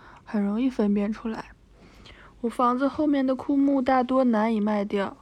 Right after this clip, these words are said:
还有湖上的漂流木为我提供了其余的燃料。我不得不雇一组马和一个工人来犁地，尽管长犁的是我自己。第一季，我的农场的支出是十四点七二五美元，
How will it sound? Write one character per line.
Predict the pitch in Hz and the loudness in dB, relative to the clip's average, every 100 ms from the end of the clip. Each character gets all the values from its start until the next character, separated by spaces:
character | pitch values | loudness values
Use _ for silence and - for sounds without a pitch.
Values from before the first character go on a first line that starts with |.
| - | -20
还 | - - 254 | -14 -2 2
有 | 277 240 | 4 2
湖 | - 226 | 0 -2
上 | 214 254 240 | 2 4 4
的 | 226 220 | 2 0
漂 | - 262 | 0 2
流 | 240 214 | 2 2
木 | 220 226 214 | 2 0 -2
为 | 220 | -2
我 | 208 185 | -2 -2
提 | - - | -8 -6
供 | 226 220 | -2 0
了 | 196 | 0
其 | 202 - 214 226 | -2 -4 -2 0
余 | |
的 | 208 202 | 0 0
燃 | 160 170 | -2 -2
料。 | 185 - - - - - - - | -4 -8 -16 -20 -20 -20 -16 -6
我 | 233 | -6
不 | - 277 | -2 2
得 | 254 | 4
不 | 247 262 | 4 0
雇 | 277 285 | 2 4
一 | 277 | 4
组 | 240 254 | 4 2
马 | 254 226 240 | 4 2 0
和 | 214 240 | -4 -2
一 | 240 233 | 0 0
个 | 240 | -2
工 | 233 269 262 | 0 2 2
人 | 214 | 2
来 | 202 202 | 2 0
犁 | 202 | 0
地， | 202 220 202 _ - | -4 -6 -8 _ -12
尽 | - 240 | -6 -4
管 | 208 190 208 - | -2 -4 -8 -6
长 | 208 202 | -6 -4
犁 | 196 | -4
的 | 226 | -4
是 | 214 254 | -4 -2
我 | 214 196 | -2 -2
自 | - | -6
己。 | 214 208 - - - - - - - - - _ - | -10 -10 -12 -18 -20 -20 -20 -20 -20 -20 -20 _ 0
第 | 302 277 | 2 2
一 | |
季， | 269 294 262 247 254 - | 2 0 0 -2 -8 -10
我 | 208 202 | -4 -2
的 | 220 | 0
农 | 220 233 | 0 -2
场 | 269 - 220 | -4 -4 -4
的 | 220 | -2
支 | 240 240 | -2 -4
出 | - 247 | -2 -2
是 | 247 - 226 | -2 -2 -4
十 | - 226 | -4 -6
四 | 220 285 | -6 -6
点 | 254 196 208 214 | -4 -4 -4 -8
七 | - | -6
二 | 262 254 240 | -2 -2 0
五 | 208 | -2
美 | 220 220 | -2 -4
元， | 202 202 | -4 -6